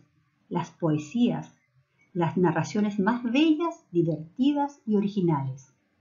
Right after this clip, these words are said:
En los talleres y en la imprenta trabajaban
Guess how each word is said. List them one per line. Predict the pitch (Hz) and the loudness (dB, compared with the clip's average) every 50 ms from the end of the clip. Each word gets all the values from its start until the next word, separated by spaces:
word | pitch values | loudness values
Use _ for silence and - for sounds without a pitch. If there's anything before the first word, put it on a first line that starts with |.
| _ _ _ _ _ _ _ _ _ _ _ _ _ - | _ _ _ _ _ _ _ _ _ _ _ _ _ -4
En | - 175 175 | -2 0 2
los | 226 254 240 - | 2 2 0 0
talleres | 392 381 294 190 165 151 147 - 151 - - - _ _ _ _ _ _ _ _ _ _ _ | 0 2 2 4 4 4 2 0 -4 -8 -12 -18 _ _ _ _ _ _ _ _ _ _ _
y | - 185 170 | 0 2 4
en | 160 156 | 4 4
la | 156 | 4
imprenta | 156 151 151 - - 220 247 277 294 311 302 - 302 320 320 - - _ _ _ _ _ _ | 4 4 2 0 -2 0 4 4 4 4 2 -2 -4 -4 -6 -8 -14 _ _ _ _ _ _
trabajaban | - 180 170 165 165 165 - 190 180 175 170 165 156 - - | -6 -4 -2 -2 -2 -4 -2 -2 -2 0 0 -2 -4 -6 -10